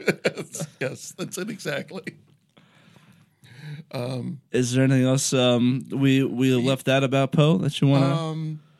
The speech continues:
Speaker 1: yeah, let's talk about, let's talk about his mysterious death.
Speaker 2: Oh, yeah. W-, it's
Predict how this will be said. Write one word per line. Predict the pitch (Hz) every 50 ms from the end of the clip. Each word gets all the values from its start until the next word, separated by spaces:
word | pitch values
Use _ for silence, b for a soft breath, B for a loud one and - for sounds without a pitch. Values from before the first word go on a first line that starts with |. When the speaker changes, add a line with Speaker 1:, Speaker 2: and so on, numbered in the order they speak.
| _
Speaker 1:
yeah, | - - -
let's | 202 156 147 -
talk | - 190 185
about, | 185 165 180 175 175 -
let's | 156 151 151 -
talk | 214 208
about | 208 190 190 165
his | 156 151 147 151
mysterious | 139 123 - - 175 165 170 165 151 147 -
death. | - - 165 208 180 151 - _ _ _ _ _ _ _ _ _ _ -
Speaker 2:
Oh, | 139 170 196 156 110 95
yeah. | 90 117 123 147 165 131
W-, | 98 90 95 107 87 101
it's | 110 104 110 - - - - - - -